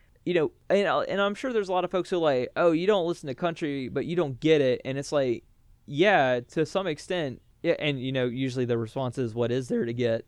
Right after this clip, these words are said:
Uh, which is a real, <laughs> like, a really asshole way to go about it. But, you know, when you don't understand the message that the music is trying to present, if there is a message, which usually, like, a genre does have a message in general.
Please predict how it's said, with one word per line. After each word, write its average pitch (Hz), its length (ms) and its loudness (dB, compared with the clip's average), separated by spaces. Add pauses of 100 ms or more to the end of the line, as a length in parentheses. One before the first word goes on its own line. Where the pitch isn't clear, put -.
Uh, 123 80 0
which 113 140 0
is 120 100 0
a 117 60 0
real, 123 380 0
<laughs> - 40 -10
like, 131 140 0
a 127 60 0
really 123 300 -2 (220)
asshole 123 500 -2
way 117 120 2
to 117 80 -2
go 120 160 2
about 113 240 2
it. 120 140 -2
But, 131 220 0 (120)
you 170 100 0
know, 143 220 2 (280)
when 156 340 -2
you 156 180 -4
don't 165 380 0
understand 151 680 -2
the 123 80 -2
message 123 520 -4
that 131 180 -2
the 123 80 -6
music 123 380 -6
is 113 100 -10
trying 135 380 -10
to - 280 -18 (460)
present, 123 640 -2 (220)
if 196 320 2
there 208 200 6
is 170 200 2
a 170 60 2
message, 147 480 -2
which 143 240 -4
usually, 165 360 -2
like, 139 220 0 (180)
a - 160 2
genre 135 520 0
does 131 320 0
have 123 320 -2
a 131 120 2
message 123 500 -4
in 127 200 -6
general. 117 560 -4